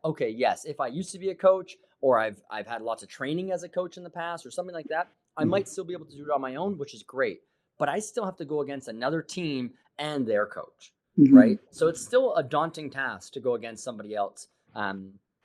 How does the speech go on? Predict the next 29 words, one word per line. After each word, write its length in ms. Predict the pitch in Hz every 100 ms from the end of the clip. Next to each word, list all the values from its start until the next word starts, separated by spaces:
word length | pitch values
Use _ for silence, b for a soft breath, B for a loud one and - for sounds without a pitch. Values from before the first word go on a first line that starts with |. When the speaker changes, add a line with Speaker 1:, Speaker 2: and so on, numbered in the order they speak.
| _ _ _ -
Speaker 1:
when 160 | 123
they 100 | 131
have 140 | 123 123
a 60 |
team 340 | - 147 139 143
and 100 | 135
a 40 | 127
coach 380 | - 92 - -
as 100 | 101
well, 220 | 101 82 -
right? 280 | 95 123
So 260 | - 131 135 -
I, 120 | 127
Speaker 2:
Yeah. 120 | 113
Speaker 1:
I 60 | 131
love 200 | 147 147
that 140 | 131
reference. 340 | 123 131 90 90
I 40 |
think 120 | 110 117
that's 180 | 95
really 200 | 113 107
good. 200 | 101 104 - 151
Speaker 2:
And 140 | 160 -
I 80 | 175
think 260 | 175 262 269
the 80 | 220
confusing 640 | 165 143 156 190 196 143
part 300 | - 135